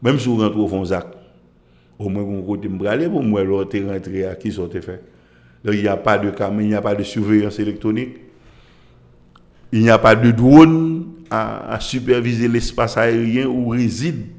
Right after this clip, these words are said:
le président de la République. Côté là, côté là, le monton, qui a bandé coucher le dormi. Donc, mon président, mon coucher m'a dormi un côté, et puis, pas de surveillance humaine, surveillance technologique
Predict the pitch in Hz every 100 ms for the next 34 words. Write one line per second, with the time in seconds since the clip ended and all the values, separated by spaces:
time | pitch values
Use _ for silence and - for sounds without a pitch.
0 | - - 110 107 117 113 113 117 113 110
1 | 113 123 135 - - - - - 127 127
2 | 120 117 - 139 131 131 127 127 127 127
3 | 127 131 120 117 123 120 117 120 117 120
4 | 120 139 147 - - - _ 110 107 -
5 | 120 120 123 117 120 156 170 - - -
6 | - 117 110 127 120 120 110 104 113 117
7 | 113 123 123 117 117 139 165 170 - -
8 | - - 113 104 120 120 123 120 123 -
9 | - 127 123 117 120 131 - - - _
10 | _ _ _ _ - 170 135 113 143 214
11 | - - - _ _ _ - - 127 127
12 | 127 123 120 - - - _ _ - _
13 | - - - 165 175 160 143 120 101 151
14 | 85